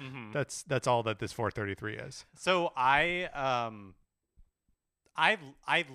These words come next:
Speaker 1: like Thor. I have liked, I liked, um, the, I liked the first Thor movie. I don't know. Is that, is that weird? Do people not?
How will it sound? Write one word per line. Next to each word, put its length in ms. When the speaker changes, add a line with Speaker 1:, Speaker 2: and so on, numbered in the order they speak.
Speaker 1:
like 560
Thor. 500
I 180
have 240
liked, 560
I 100
liked, 380
um, 600
the, 480
I 100
liked 380
the 80
first 320
Thor 180
movie. 300
I 80
don't 100
know. 160
Is 100
that, 300
is 80
that 180
weird? 240
Do 80
people 260
not? 320